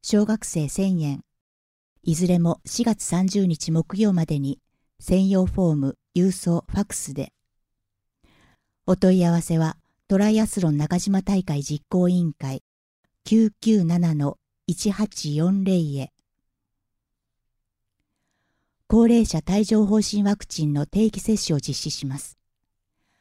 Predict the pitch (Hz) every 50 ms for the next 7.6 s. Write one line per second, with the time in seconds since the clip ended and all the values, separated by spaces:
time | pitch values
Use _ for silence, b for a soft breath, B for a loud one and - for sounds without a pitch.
0 | _ _ _ _ _ _ _ - 196 196 190 - 196 185 185 180 185 180 - -
1 | - 151 147 143 143 139 - - _ - 185 185 - 226 208 220 233 233 208 -
2 | 180 165 156 151 156 180 214 214 214 - - 175 156 147 143 165 165 170 170 170
3 | 165 156 160 160 151 - 156 151 147 143 143 147 - - - _ _ _ _ _
4 | _ _ _ _ _ _ _ _ _ _ _ _ _ _ _ _ _ - - -
5 | 220 220 196 - 196 175 160 156 147 - - 160 - - _ - 143 - - _
6 | _ - - - 202 202 208 220 214 175 156 - 170 175 190 196 202 196 175 143
7 | - - - 160 165 160 - - 160 151 147 -